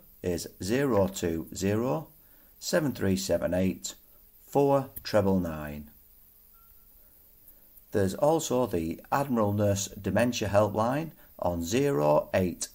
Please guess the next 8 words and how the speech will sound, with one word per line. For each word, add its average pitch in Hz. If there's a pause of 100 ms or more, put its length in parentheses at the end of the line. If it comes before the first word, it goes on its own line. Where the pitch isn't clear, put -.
(160)
zero 85
zero 131 (640)
triple 185
eight 92 (280)
double 117
six - (120)
seven 85
eight. -